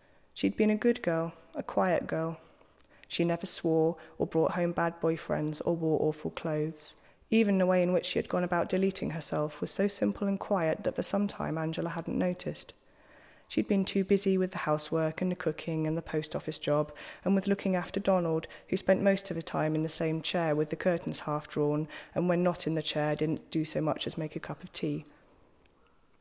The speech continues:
There was a monopoly on sadness in that house. Donald had it all. Everyone else's had to exist somewhere else, outside the walls, inside their heads.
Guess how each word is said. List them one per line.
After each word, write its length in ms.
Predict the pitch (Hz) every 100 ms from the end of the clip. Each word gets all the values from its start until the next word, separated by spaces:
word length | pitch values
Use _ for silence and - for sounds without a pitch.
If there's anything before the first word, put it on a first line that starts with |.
| -
There 160 | 185
was 120 | 190 190
a 40 |
monopoly 480 | 196 208 202 180 180
on 140 | 180
sadness 480 | 175 180 175 160 -
in 120 | 151
that 160 | 156 -
house. 500 | 151 151 - - - - - -
Donald 300 | 170 156 -
had 160 | 156
it 140 | 151 165
all. 280 | 147 151 - _ _ _ _ -
Everyone 340 | 190 190 190
else's 360 | 175 160 - 143
had 180 | 170 160
to 100 | 165
exist 420 | 156 165 160 -
somewhere 320 | - 160 170
else, 400 | 175 156 156 - - - -
outside 420 | - - - 156 151
the 60 |
walls, 500 | 156 156 151 156 -
inside 380 | 165 147 147 143
their 140 | 143
heads. 420 | 151 151 147 -